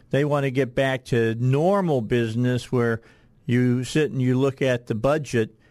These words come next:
and, uh, you don't come up with this omnibus. So you have specific things you look at and do the markups on, and then you vote on it, and then you put them together, and you got yourself a budget, and you get it done, and it's ready to go by October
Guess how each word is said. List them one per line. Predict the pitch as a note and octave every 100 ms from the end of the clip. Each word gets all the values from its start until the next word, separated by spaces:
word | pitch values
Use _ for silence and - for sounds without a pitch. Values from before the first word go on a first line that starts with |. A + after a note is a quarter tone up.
| _ _
and, | B2+ B2 B2 B2 B2 A#2+
uh, | A#2+ A#2+
you | A#2+ B2 B2+
don't | C3
come | B2 C#3+
up | C3 B2+
with | A#2+
this | A#2 B2
omnibus. | C3+ D3+ C#3 A2+ A#2 A#2
So | - -
you | A#2 A2+ A#2
have | B2 B2 - - _
specific | - - C#3+ - E3 D#3 D3+ -
things | C#3+ C#3
you | C#3 C3
look | C#3 C#3 C#3
at | C#3 C3 -
and | A2
do | A#2
the | A2
markups | B2+ C#3+ C3 C#3+ C3 -
on, | C3+ C3 C3 B2 B2 - - -
and | A2+
then | A#2+
you | A#2+ A2
vote | A#2+ C#3+ C#3+
on | C3+ C3 B2+
it, | B2+ B2 -
and | B2 A#2 A2 A2+ A2+
then | B2+ B2 B2
you | A#2
put | - C3
them | A#2+
together, | A2 A2+ C#3 C#3 C3
and | B2 A#2
you | G#2+
got | A#2+ -
yourself | - - A#2
a | A2
budget, | G#2 C#3 B2+ C#3 C3
and | A#2+
you | G#2
get | B2
it | A2
done, | B2 B2 A#2+ - - _ -
and | A#2
it's | G#2
ready | B2+ B2 A2+
to | A2
go | A2+ A#2+
by | A2 A2+
October | A2+ G#2+ _ - D3 D#3 G#2 G#2 G#2